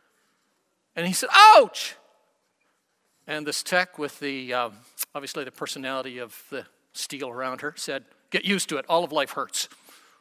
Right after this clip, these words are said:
I thought, "Oh, my thirteen-year-old son, does he have to learn that?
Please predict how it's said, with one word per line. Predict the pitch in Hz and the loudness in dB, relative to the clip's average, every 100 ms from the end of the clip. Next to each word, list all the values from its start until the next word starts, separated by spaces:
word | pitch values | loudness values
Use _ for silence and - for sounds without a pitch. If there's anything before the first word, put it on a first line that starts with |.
| _ _ _ | _ _ _
I | - | -12
thought, | - - | -12 2
"Oh, | 480 466 415 - - - - - - 233 | 4 6 4 0 -8 -18 -20 -20 -10 -6
my | |
thirteen-year-old | 226 269 - 277 226 - 175 | -6 -6 -4 -4 -4 -6 -4
son, | - 233 208 | -2 0 0
does | 208 - | -2 -2
he | 226 | -2
have | 226 | 0
to | 170 | -2
learn | 143 170 196 | -2 -2 -2
that? | 220 247 | -4 -6